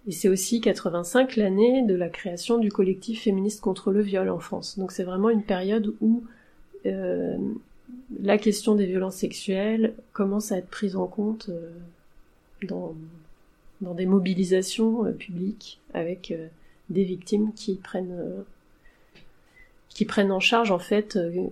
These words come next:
le soin, le, le suivi, euh, l'entraide sur le plan juridique, et cetera.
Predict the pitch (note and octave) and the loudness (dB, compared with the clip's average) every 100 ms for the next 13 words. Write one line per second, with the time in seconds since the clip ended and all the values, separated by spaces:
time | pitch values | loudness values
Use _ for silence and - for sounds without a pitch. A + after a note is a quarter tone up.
0 | - _ - F#3 F#3+ F#3 - F#3+ G3+ G#3+ | -8 _ -8 -2 -2 -2 -2 2 2 2
1 | A3 A3 G3+ F3+ F3+ F3+ - - - - | 2 0 0 -2 -4 -8 -16 -20 -20 -20
2 | _ - - _ _ F#3 F3+ G3+ F3 F#3 | _ -20 -20 _ _ -6 -4 -4 -2 0
3 | G3+ G#3+ G#3+ F#3 F#3 F#3 G3 F3+ F3+ - | 2 2 2 2 0 -2 -4 -4 -6 -6
4 | F#3 F3 - F3 F3 E3+ E3 F3+ G3+ - | -4 -4 -2 -4 -4 -10 -10 -10 -6 -8
5 | - - F#3 | -8 -10 -12